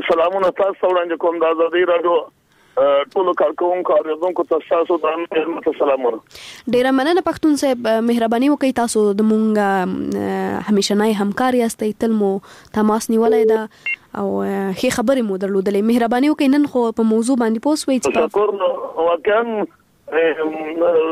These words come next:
Speaker 1: ستاسو مېلمه، مېلمه، ښه مهرباني. اه، واقعاً موږ، اه، څو کاله مخکې، تقریباً د اتلس کالو را په دې خوا یا د دېرشو کالو را په دې خوا موږ پر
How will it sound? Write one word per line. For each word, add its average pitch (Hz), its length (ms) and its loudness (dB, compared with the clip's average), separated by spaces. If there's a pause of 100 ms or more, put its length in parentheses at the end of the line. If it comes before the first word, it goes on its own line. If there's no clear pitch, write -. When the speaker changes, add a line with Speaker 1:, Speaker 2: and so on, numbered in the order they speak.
(120)
Speaker 1:
ستاسو - 260 0
مېلمه، 196 340 0 (220)
مېلمه، 190 440 2 (260)
ښه 208 120 0
مهرباني. 208 400 2 (1000)
اه، 151 300 0
واقعاً 175 440 0
موږ، 214 300 -2 (1000)
اه، 147 340 2 (240)
څو 214 120 4
کاله 196 260 -6
مخکې، 403 380 -4 (500)
تقریباً 185 460 2
د 175 220 -8 (260)
اتلس 220 360 -2
کالو 202 260 2 (260)
را 175 140 4
په 175 140 -4
دې 190 180 2
خوا 180 180 0
یا 180 120 4
د 165 160 -6
دېرشو 180 240 -4
کالو 185 260 0
را 185 60 2
په 180 120 0
دې 185 180 2
خوا 185 100 0 (800)
موږ 185 260 0
پر 180 140 2